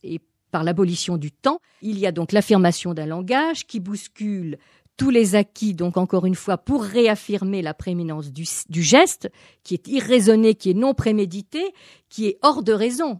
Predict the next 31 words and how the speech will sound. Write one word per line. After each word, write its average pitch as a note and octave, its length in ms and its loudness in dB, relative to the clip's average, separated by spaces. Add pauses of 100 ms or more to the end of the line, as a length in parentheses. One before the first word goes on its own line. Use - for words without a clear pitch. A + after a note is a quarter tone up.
on F#3 60 -12
peut F3 160 -8
dire G3+ 180 -8
presque - 260 -12
une F#3 100 -10
sorte G3+ 180 -14
de E3+ 100 -12
folie, B3+ 440 -4 (420)
et B3+ 100 -2
ça C4 200 0
va A#3 120 2
l'amener A#3 380 4
bien A#3 220 4
évidemment G#3 760 2 (460)
à G#3 160 0 (400)
s'exposer B3 800 0
lui-même, A#3 560 2
à F3+ 80 0
se - 160 0
mettre D4 540 0 (560)
en G2+ 120 -2
péril, B3+ 560 2
si - 180 -8
je - 100 -12
puis E3 160 -10
dire, C#3 280 -8
c'est-à-dire F3+ 520 -8
qu'il A3 340 -4
va B3+ 380 -2
très - 180 0
vite G#3 400 -2